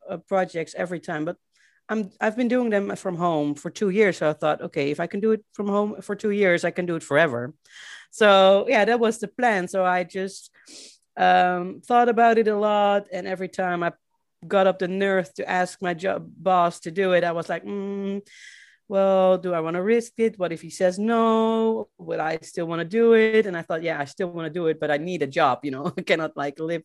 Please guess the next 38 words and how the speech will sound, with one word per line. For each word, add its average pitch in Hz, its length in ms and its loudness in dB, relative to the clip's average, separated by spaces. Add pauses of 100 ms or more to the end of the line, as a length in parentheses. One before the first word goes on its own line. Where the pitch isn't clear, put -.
live 170 220 -4
out 151 180 2
of 175 80 -6
nothing." 127 460 -6 (540)
So 240 560 0
yeah, 220 140 2
I 180 40 4
was 196 180 -4
very, 233 440 0
um, 196 500 -2 (640)
yeah, 165 140 -4
I 147 40 -2
was 165 180 -6
very 214 180 -2
anxious 202 400 -6
about 226 380 -2
that. 226 360 -2
But 185 200 -6
then 208 240 0
all 202 180 -2
of 190 100 -8
a 190 40 -20
sudden 190 400 -6
I 185 100 -6
just 175 240 -12
thought, 175 240 -2
"Okay, - 380 -8 (640)
uh, 165 280 -4
I'm 190 120 -6
just 208 160 -4
gonna 202 160 -2
do 196 200 -2
it." 240 160 0
So 233 140 -6
I 208 120 -2
asked 208 300 -6
my 196 140 -8
boss, 185 480 -4